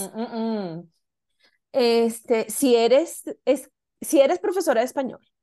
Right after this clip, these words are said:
Speaker 2: y eres latinoamericana y quieres escribir sobre una mujer importante de tu tierra que ha sido olvidada o ignorada en la historia o que ha sido contada de través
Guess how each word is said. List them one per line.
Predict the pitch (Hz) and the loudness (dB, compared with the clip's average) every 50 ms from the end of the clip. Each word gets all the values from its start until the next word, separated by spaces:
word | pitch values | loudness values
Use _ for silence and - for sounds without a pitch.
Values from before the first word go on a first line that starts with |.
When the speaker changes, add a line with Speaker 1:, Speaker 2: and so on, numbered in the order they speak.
| _ _ _ _ _ _ _ _ _ _ _ _ _ _ _ _ _ - | _ _ _ _ _ _ _ _ _ _ _ _ _ _ _ _ _ -6
Speaker 2:
y | 247 233 226 226 220 | -4 -2 0 2 2
eres | 226 226 254 262 | 2 2 2 0
latinoamericana | 294 294 294 330 294 240 214 160 - - - - - - - - _ _ _ _ _ _ _ _ _ _ _ _ _ _ _ _ _ _ _ _ _ _ _ _ _ _ _ | 0 0 0 0 -2 -2 -6 -8 -10 -12 -14 -16 -16 -16 -18 -20 _ _ _ _ _ _ _ _ _ _ _ _ _ _ _ _ _ _ _ _ _ _ _ _ _ _ _
y | - 240 | -10 -8
quieres | - - 247 - 247 247 | -2 0 2 2 2 2
escribir | 330 320 320 - 269 233 196 170 165 - - | 0 -2 -2 -4 -6 -6 -4 -4 -6 -6 -8
sobre | - - 220 202 196 202 208 | -8 -6 -6 -4 -2 -2 -2
una | 202 208 240 269 | -2 -2 -4 -4
mujer | 285 294 285 - - 220 170 123 107 - - _ _ _ | -6 -6 -8 -10 -8 -6 -6 -6 -6 -10 -14 _ _ _
importante | - 247 240 - 220 220 214 220 - 196 190 202 196 269 | -2 -2 0 0 0 -2 -2 -2 -2 -2 -2 -2 -2 -2
de | 294 302 | -2 0
tu | 302 269 214 | -2 -2 -4
tierra | - - 165 - - - - 170 180 180 - _ _ | -4 -6 -8 -8 -10 -12 -14 -14 -14 -16 -18 _ _
que | - 233 | -4 -4
ha | 220 | -4
sido | 220 - 262 277 311 370 392 | -2 -4 -2 0 0 2 2
olvidada | 349 285 269 240 202 208 190 190 214 240 285 | 2 2 2 0 2 2 2 2 2 2 0
o | 302 | 0
ignorada | 294 294 - 226 196 165 165 165 180 208 | -2 -4 -4 -4 -2 -2 0 -2 -2 -2
en | 240 254 | -4 -6
la | |
historia | 254 - - 208 190 185 190 226 247 - | -8 -8 -8 -6 -4 -2 -2 -2 -2 -2
o | 247 233 - | -2 -6 -4
que | - 196 | -6 -6
ha | 185 | -6
sido | - - 202 214 240 277 269 - | -6 -6 -2 0 0 0 0 -2
contada | 302 220 196 185 175 _ 170 165 165 180 214 247 | -4 -4 -4 -6 -8 _ -6 -4 -4 -4 -4 -4
de | 262 226 185 | -4 -6 -6
través | - 160 156 151 151 - 339 - - - - _ | -6 -6 -6 -4 -4 -4 -6 -6 -12 -16 -18 _